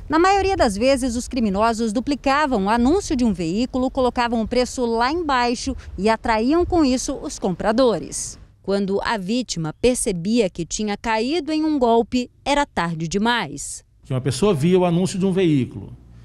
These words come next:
Speaker 2: que valia oitenta mil reais, ele via por sessenta, por cinquenta e cinco, e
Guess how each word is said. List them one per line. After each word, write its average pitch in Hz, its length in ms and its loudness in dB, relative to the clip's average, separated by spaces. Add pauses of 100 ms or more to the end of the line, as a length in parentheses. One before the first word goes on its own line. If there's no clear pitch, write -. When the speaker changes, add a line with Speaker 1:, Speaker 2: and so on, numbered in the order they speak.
(280)
Speaker 2:
que 139 120 -6
valia 127 420 0
oitenta 135 500 0
mil 160 160 0
reais, 147 520 0
ele 170 180 2
via 180 220 -2
por 185 200 -6
sessenta, 170 720 -2
por 123 140 -10
cinquenta 151 400 -6
e - 20 -6
cinco, 147 500 -2 (920)
e 151 640 -2